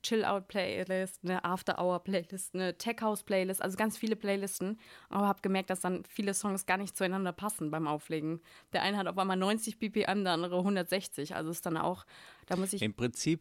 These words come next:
Speaker 2: gebe ich dir als Tipp, du musst dir irgendwie so eine Playlist machen, wo du sagst, das ist die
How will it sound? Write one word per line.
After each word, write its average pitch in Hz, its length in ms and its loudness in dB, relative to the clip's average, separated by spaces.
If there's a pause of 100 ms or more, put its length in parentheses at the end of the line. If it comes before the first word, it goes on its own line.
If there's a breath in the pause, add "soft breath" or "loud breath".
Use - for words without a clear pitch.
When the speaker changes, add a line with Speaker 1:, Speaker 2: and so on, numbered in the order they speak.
(140)
Speaker 2:
gebe 135 160 0
ich - 80 -4
dir 120 100 0
als 120 160 -4
Tipp, - 240 -2
du 113 80 -2
musst 120 300 0
dir 120 240 0
irgendwie 120 720 0
so 104 420 0
eine 117 320 0
Playlist 113 640 0
machen, 107 300 0
wo 101 80 2
du 101 100 0
sagst, 104 340 -2 (180)
das 113 200 2
ist - 220 -4
die 101 140 -6